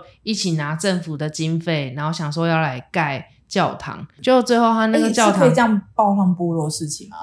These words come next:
Speaker 2: 如果长老听
Speaker 1: 他又不知道是，又不知道是在哪个部落，呃，不知道
Speaker 2: 我们刚刚不是
Speaker 1: 每个部落都这样搞嘞。
Speaker 2: 已经说，哦。
Speaker 1: 嗯。
Speaker 2: <laughs> 对，这怕很多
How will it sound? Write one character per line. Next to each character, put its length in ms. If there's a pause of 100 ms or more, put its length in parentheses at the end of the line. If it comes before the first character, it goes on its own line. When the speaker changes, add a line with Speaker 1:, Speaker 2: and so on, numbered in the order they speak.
Speaker 2:
如 60
果 80
长 120
老 60
听 20
Speaker 1:
他 60
又 60
不 40
知 60
道 80
是， 400
又 160
不 60
知 80
道 80
是 80
在 120
哪 140
个 80
部 280
落， 340
呃， 240
不 80
知 20
道 60
Speaker 2:
我 20
们 100
刚 140
刚 60
不 40
是 80
Speaker 1:
每 80
个 60
部 80
落 140
都 120
这 120
样 200
搞 280
嘞。 60
Speaker 2:
已 20
经 100
说， 80
哦。 920 (300)
Speaker 1:
嗯。 280 (460)
Speaker 2:
<laughs> 480
对， 100 (300)
这 160
怕 260
很 120
多 100